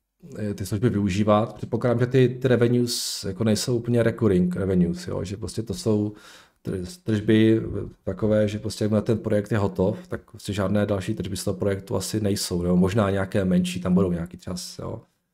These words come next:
Ale předpokládám, že velká část těch tržeb bude prostě na budování těch, těch softwarových projektů, že v podstatě oni musí pořád hledat nový biznis.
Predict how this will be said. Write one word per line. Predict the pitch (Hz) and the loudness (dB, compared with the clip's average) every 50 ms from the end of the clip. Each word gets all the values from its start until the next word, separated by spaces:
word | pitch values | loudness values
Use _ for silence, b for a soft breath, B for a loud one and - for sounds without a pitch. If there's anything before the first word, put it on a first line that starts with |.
| _ _ _ _ _ _ _ _ | _ _ _ _ _ _ _ _
Ale | - 90 87 92 92 | -4 -2 0 0 0
předpokládám, | 90 - - - - - 104 107 104 | -2 -6 -12 -16 -8 -4 -2 -2 0
že | 104 107 | 0 0
velká | 98 98 98 95 - 104 98 | 0 0 0 0 -2 -4 -4
část | - - 107 95 - | -2 -4 -6 -6 -6
těch | - 107 | -10 -10
tržeb | - - 104 90 110 101 | -6 -4 -4 -2 -2 -2
bude | 95 101 101 104 101 | -2 -2 0 0 0
prostě | 90 - 110 - - 110 | -2 -4 -10 -6 -4 -2
na | 107 | -2
budování | 98 95 98 98 98 98 101 98 101 104 98 | -2 -2 0 0 0 2 2 2 2 0 -2
těch, | - 107 101 - - - _ _ _ _ | -2 -6 -8 -8 -10 -20 _ _ _ _
těch | - 98 90 | -10 -10 -8
softwarových | - 107 - - 113 107 101 110 - | -6 -8 -6 -4 -2 -2 -2 -2 -4
projektů, | - 110 101 95 90 90 - 101 95 90 87 - - - - _ _ _ _ _ _ _ - | -4 -4 -2 -2 -4 -6 -6 -4 -4 -4 -4 -4 -8 -12 -18 _ _ _ _ _ _ _ -16
že | - - | -16 -16
v | - | -14
podstatě | - 90 - 104 113 104 | -12 -8 -8 -4 -4 -2
oni | 95 101 104 104 | -2 0 0 0
musí | 107 104 - 117 | 0 0 -2 -4
pořád | 110 - - - 107 104 113 107 104 | -6 -6 -2 0 2 4 4 4 4
hledat | 101 101 98 101 98 | 2 2 0 0 0
nový | 104 95 101 104 | 0 0 0 0
biznis. | 90 - 90 90 87 90 90 - - - - - | 0 -2 -4 -2 -2 -2 -2 -2 -4 -8 -16 -20